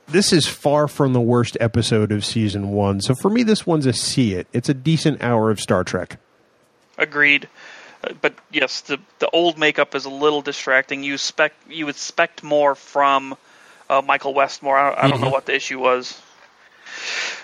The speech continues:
Speaker 2: Number seventeen, When the Bow Breaks. A planet formerly existing only in legend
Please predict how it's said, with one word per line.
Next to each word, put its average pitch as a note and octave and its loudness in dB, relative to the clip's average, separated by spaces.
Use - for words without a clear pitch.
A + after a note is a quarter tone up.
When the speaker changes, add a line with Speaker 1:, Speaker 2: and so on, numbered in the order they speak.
Speaker 2:
Number A#3+ 2
seventeen, G3+ 0
When G#3 0
the A#3 2
Bow E3 2
Breaks. - -2
A - 2
planet G3 0
formerly A3+ -2
existing F3 -4
only F#3+ 2
in F3 0
legend D3+ -2